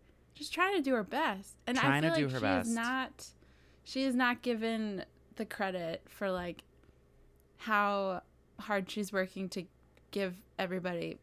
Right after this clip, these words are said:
Speaker 1: a good life.
Speaker 2: She's really doing her best. She loves this man.
Speaker 1: She
Speaker 2: She
Speaker 1: totally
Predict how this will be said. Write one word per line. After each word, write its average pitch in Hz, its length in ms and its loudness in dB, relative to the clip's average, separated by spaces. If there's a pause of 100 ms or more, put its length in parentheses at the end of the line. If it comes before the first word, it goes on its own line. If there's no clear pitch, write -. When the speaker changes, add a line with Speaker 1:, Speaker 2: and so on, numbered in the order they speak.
Speaker 1:
a 175 80 -6
good - 220 -10
life. - 260 -14 (520)
Speaker 2:
She's 165 520 -6 (140)
really 160 540 -4
doing 107 560 -8 (500)
her 117 120 -4
best. 92 480 -4
She 175 300 -2
loves 139 420 0
this 120 240 -6
man. 104 460 -2 (640)
Speaker 1:
She - 260 -2
Speaker 2:
She 147 60 -2
Speaker 1:
totally - 140 2